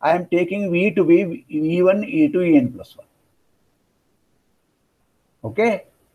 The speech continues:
Then take all subsets of E one, E two, E n plus one. That simplicial complex we are denoting by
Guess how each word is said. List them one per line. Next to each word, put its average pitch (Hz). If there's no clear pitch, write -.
Then -
take 226
all 190
subsets 156
of 147
E 147
one, 143
E 127
two, 135
E 123
n 101
plus 92
one. -
That 208
simplicial 180
complex 135
we 151
are 147
denoting 147
by 117